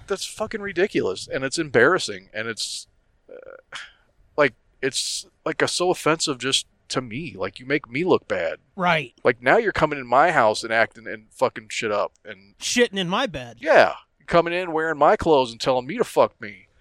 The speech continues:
Speaker 1: Get the fuck out of my face with that shit.
Speaker 2: Mm-hmm. Yep.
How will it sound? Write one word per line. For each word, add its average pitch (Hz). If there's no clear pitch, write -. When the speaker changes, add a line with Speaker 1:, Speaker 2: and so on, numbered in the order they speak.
Speaker 1:
Get 180
the 220
fuck -
out 190
of 170
my 165
face 175
with -
that 82
shit. 85
Speaker 2:
Mm-hmm. 190
Yep. 262